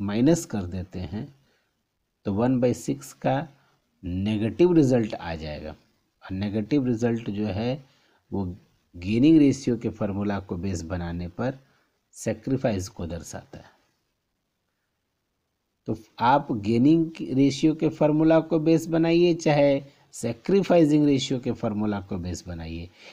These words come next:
इन दोनों ही परिस्थितियों में हम लोगों ने देखा कि ए जो है, वो गेन कर रहा है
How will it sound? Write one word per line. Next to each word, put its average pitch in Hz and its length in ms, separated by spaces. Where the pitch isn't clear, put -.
इन 127 180
दोनों 127 320
ही 180 120
परिस्थितियों 156 720
में 127 100
हम 120 160
लोगों 113 260
ने 107 140
देखा 107 460
कि 117 200
ए 143 240
जो 135 160
है, 127 160
वो 120 200
गेन 95 340
कर 135 220
रहा 156 220
है 160 420